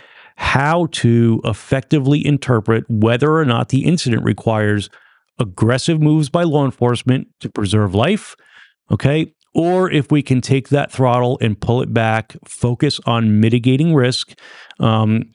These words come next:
and attempt to strive for a peaceful resolution, okay? I believe that in any incident, there's a time and place for both, um, and,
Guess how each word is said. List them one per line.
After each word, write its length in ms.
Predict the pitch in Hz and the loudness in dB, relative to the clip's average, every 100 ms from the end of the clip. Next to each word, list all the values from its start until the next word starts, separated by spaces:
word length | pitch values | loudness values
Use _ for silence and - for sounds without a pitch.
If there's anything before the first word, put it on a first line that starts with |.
| _ | _
and 340 | 127 123 127 - | -6 -4 -4 -6
attempt 420 | 117 - 131 131 - | -8 -4 -2 -2 0
to 100 | 127 | -2
strive 500 | - 123 117 120 107 | 0 0 2 0 -2
for 320 | - 110 113 | -2 0 0
a 160 | 113 110 | -2 -2
peaceful 440 | - 120 - 107 | 0 -2 0 0
resolution, 760 | 104 107 107 107 101 - - - | 0 0 2 2 0 -4 -6 -8
okay? 280 | - 104 107 | -4 -2 0
I 180 | 110 | -2
believe 640 | 101 95 107 110 123 135 113 | -4 -2 0 2 2 0 0
that 300 | 120 117 113 - - - - _ - | -2 -2 -4 -10 -20 -20 -20 _ -4
in 180 | 131 127 | -4 -2
any 320 | 135 147 143 | 0 2 2
incident, 540 | 143 147 - 165 185 | 0 -2 -2 -4 -2
there's 260 | 120 120 107 | 0 0 0
a 60 | 107 | -4
time 380 | - 117 120 | -4 0 2
and 160 | 120 113 | 0 -2
place 360 | - 120 117 - | -2 -2 -2 -4
for 200 | - 110 | -4 -2
both, 460 | 104 156 - - _ - - _ - | 0 -2 -4 -14 _ -20 -20 _ -4
um, 580 | 113 113 110 107 104 101 _ - | 0 2 2 2 0 -2 _ -6
and, 260 | 123 120 | -4 -4